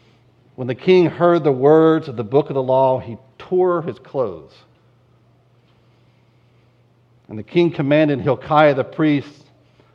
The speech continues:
and Ahi-, and Ahikam the son of Shaphan, and Akbor the son of Micaiah, and Shaphan the secretary, and Asaiah the king's servant, saying, 'Go inquire of the Lord for me,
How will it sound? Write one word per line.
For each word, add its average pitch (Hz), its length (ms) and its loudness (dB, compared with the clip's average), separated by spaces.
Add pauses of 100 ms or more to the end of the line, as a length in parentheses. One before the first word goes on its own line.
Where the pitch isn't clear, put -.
and 110 140 -10
Ahi-, 147 280 -12
and 131 200 -4
Ahikam 143 760 -2 (280)
the 120 80 -8
son 165 260 2
of 143 100 0
Shaphan, 160 720 0 (600)
and 127 180 -4
Akbor 165 600 4
the 147 100 0
son 160 220 2
of 131 120 -2
Micaiah, 151 800 2 (380)
and 123 140 -8
Shaphan 165 480 2
the 165 80 -4
secretary, 131 760 -2
and 127 120 -6
Asaiah 151 480 2
the 143 120 0
king's 139 360 -4
servant, 131 480 0
saying, 113 500 -8
'Go 165 380 8
inquire 180 720 2
of 135 140 -4
the 139 100 -4
Lord 143 380 0
for 135 80 -10
me, 104 260 -12